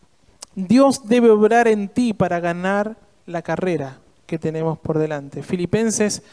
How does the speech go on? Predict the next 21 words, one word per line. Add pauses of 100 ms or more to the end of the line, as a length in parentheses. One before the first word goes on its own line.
(500)
capítulo
dos, (340)
versículo
trece. (340)
Fíjese
lo
que
dice,
"Porque
Dios (200)
es
el
que
en
vosotros, (200)
en
vosotros
produce
así
el
querer